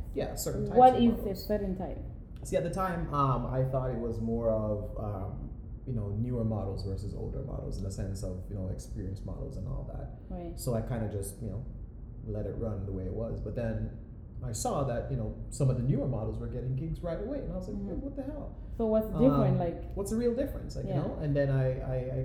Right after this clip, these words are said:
Speaker 1: called her again another time, my handler, and, uh, she goes, um, "Hey, listen, um, I wanna get you some gigs, but, like, the, uh, shooters are not really willing to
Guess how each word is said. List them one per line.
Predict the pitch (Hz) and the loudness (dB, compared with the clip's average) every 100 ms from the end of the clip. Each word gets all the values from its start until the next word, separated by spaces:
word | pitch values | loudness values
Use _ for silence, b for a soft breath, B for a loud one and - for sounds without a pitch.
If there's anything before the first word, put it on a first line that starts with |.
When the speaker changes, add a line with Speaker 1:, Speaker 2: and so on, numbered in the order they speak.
| - | -2
Speaker 1:
called | - - | -2 0
her | 151 | 0
again | 135 170 139 | 0 0 0
another | 131 139 | 0 -2
time, | 135 123 117 117 | -2 -4 -4 -2
my | 120 | -2
handler, | 131 139 123 110 113 | 0 0 0 0 0
and, | 120 110 107 104 - B B B B B - 117 | -2 -2 -2 -4 -8 B B B B B -8 -6
uh, | 117 113 110 - | -2 -2 -2 -4
she | - 135 | -2 2
goes, | 131 127 123 123 - - - 135 | 4 4 0 -4 -6 -8 -6 0
um, | 131 127 113 - | 0 0 -2 -2
"Hey, | 156 123 113 | 0 0 0
listen, | 123 117 107 104 - - - | -4 -4 -4 -4 -6 -8 -8
um, | 104 104 101 - - - - - - - - - - - - - - - - - | -6 -4 -4 -6 -8 -10 -10 -10 -8 -10 -12 -12 -10 -10 -10 -10 -10 -10 -10 -6
I | 139 165 | -2 0
wanna | 147 135 127 | 2 2 2
get | 113 120 - | 0 -4 -4
you | 113 | -6
some | 113 101 | -4 -4
gigs, | 110 143 131 110 | 0 0 0 -2
but, | 110 117 | -4 -4
like, | 104 101 - - - - - | -6 -6 -8 -8 -10 -8 -4
the, | 120 113 107 - - - - - - - - | -2 -2 -2 -4 -6 -8 -8 -10 -10 -10 -6
uh, | 113 107 110 | -4 -2 -4
shooters | - 139 127 113 | -4 0 0 0
are | 113 | -2
not | 107 - | -4 -4
really | 113 98 | -4 -4
willing | 104 101 101 | -2 -2 -2
to | 104 | -4